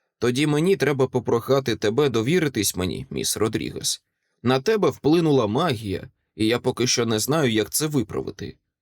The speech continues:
Але тут небезпечно, і думаю, що тобі слід піти». «Не з вами», одразу сказала вона. «Я не маю уявлення, хто ви такий. Знаю тільки, що ви екстрасенс-консультант спеціальних розслідувань».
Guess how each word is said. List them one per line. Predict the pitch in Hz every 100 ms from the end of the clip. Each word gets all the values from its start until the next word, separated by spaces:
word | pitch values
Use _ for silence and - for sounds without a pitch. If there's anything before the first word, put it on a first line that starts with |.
| _ -
Але | 117 123
тут | - 147 127
небезпечно, | 127 110 - - - - 92 -
і | 101
думаю, | 110 160 127 98
що | - 98
тобі | 92 95 151 131
слід | - - 117 107
піти». | - 160 - - - _ _ _ _ -
«Не | 226 240
з | 208
вами», | 208 123 110 104 _ _ _ _ -
одразу | 110 107 104 98 90
сказала | - 104 101 101 98
вона. | 98 131 160 107 - - _ _ _ -
«Я | 123 147
не | 165
маю | 180 165 165
уявлення, | 180 190 170 170 165 156
хто | 135 - 233
ви | 202
такий. | 202 214 - 123 104 - _ _ _ _
Знаю | 151 233 269 185
тільки, | 147 143 131 127
що | - 190
ви | 180 247 147 -
екстрасенс-консультант | 131 - 190 180 214 190 - 175 - 170 165 240 147 - _
спеціальних | - - 170 - 185 156 147
розслідувань». | 190 226 - 208 113 110 104